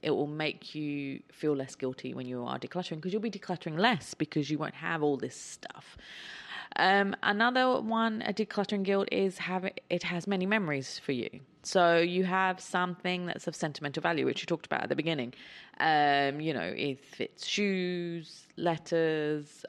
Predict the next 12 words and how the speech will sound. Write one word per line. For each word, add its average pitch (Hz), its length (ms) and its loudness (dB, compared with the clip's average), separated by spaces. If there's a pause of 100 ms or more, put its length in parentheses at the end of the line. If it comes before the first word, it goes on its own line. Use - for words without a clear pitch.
um, 131 840 0 (160)
an 147 140 0
outfit. - 960 0 (540)
You 175 100 0
know, 143 160 2
people 240 360 0
keep - 440 -4
their 139 220 2
wedding 180 320 2
dresses. - 640 -8 (520)
And 131 460 0 (140)
yes, - 600 -2